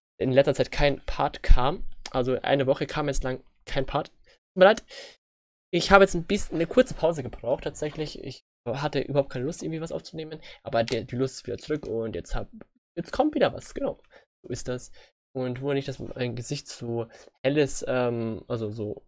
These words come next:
sch-, schimmert. Ich habe jetzt gerade eben sechs Stunden gestreamt, deswegen. Ja. Und der Stuhl ist neu, ja.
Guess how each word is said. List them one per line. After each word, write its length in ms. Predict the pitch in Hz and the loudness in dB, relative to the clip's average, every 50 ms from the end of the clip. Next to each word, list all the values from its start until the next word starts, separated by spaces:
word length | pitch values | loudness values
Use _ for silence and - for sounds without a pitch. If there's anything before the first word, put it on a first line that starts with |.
| _ - | _ -12
sch-, 320 | - - - - - - - | -4 2 4 4 4 2 -4
schimmert. 380 | - - 156 151 139 127 - | -4 -4 -2 0 0 -2 -2
Ich 120 | - - - | -4 -2 -2
habe 160 | 135 - - | -2 -2 -2
jetzt 160 | 123 - - | -4 -6 -8
gerade 220 | - - 123 113 95 | -6 -4 -4 -4 -4
eben 100 | 113 120 | -4 -4
sechs 160 | 117 110 - | -6 -6 -6
Stunden 180 | - 117 113 | -6 -8 -8
gestreamt, 280 | 110 - - - 113 110 | -8 -8 -6 -6 -6 -8
deswegen. 380 | 110 - - 98 95 - - - - - - _ _ _ _ _ - | -8 -10 -10 -10 -10 -10 -14 -18 -20 -20 -20 _ _ _ _ _ -6
Ja. 80 | - - - - - - - - _ _ _ - | -6 -6 -4 -8 -12 -14 -16 -20 _ _ _ 0
Und 140 | 185 202 190 | 0 4 4
der 60 | 175 | 2
Stuhl 180 | - - 196 151 | 2 2 -2 -2
ist 100 | - - | 2 2
neu, 160 | 180 - - - - - | 0 0 0 -4 -10 -6
ja. 160 | - - - | -6 -6 -6